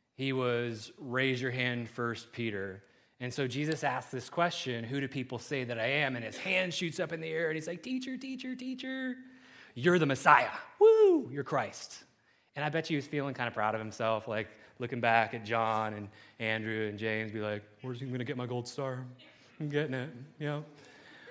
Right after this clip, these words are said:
But that's not what happened. Um, Peter,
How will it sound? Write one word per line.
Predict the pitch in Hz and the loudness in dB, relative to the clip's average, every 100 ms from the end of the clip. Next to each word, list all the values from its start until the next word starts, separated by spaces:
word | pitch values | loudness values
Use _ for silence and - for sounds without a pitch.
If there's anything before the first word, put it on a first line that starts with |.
| - - - | -20 -20 -4
But | 156 | 8
that's | 185 190 | 8 10
not | 202 202 | 8 10
what | 185 | 10
happened. | 175 185 214 196 143 127 131 | 12 12 12 8 4 2 0
Um, | 151 143 127 | 2 4 4
Peter, | - 214 233 208 175 175 - - | 0 2 6 8 8 4 -2 -6